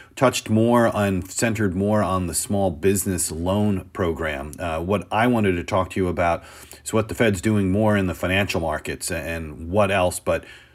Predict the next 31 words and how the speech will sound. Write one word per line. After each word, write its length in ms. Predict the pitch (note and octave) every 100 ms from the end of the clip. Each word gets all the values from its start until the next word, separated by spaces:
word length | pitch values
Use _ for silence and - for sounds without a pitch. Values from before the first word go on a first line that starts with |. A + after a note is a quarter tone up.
| _
they're 100 | D3
buying 300 | A#2+ A#2 G2+
bonds. 500 | F#2+ B2+ D#2+ - - - - - -
And 380 | F#2+ F#2 G2 G2+
really, 280 | A#2+ G#2+ G2
if 120 | F2+
you 100 | G2
look 180 | B2+ G#2
at 100 | -
the 100 | F#2+
Fed 300 | A#2 A#2 G2+
right 240 | F#2 D#2+
now 260 | F#2+ F2 F2
in 80 |
terms 360 | F2 A2+ G#2+ F2+
of 220 | F#2+ F2 - - - _
their 160 | F#2 G2
overall 400 | G#2+ G#2 F#2+ F#2
facilities, 720 | F2+ F2 B2+ A#2 G2+ G2 F2+
what 240 | F2 F2 -
has 280 | A#2+ A#2
been 200 | G#2+ G#2+
mentioned, 500 | G2 G2 - G2+ G2 - - - - -
what 220 | E2+ -
is 240 | B2 A2+
in 80 | G#2
operation, 840 | G2+ G2 F#2+ F#2 G#2+ - F#2+ F2 -
they're 240 | D#2+ C#3+
pretty 240 | - C3+ G#2+
much 260 | G2 F#2+
in 180 | E2+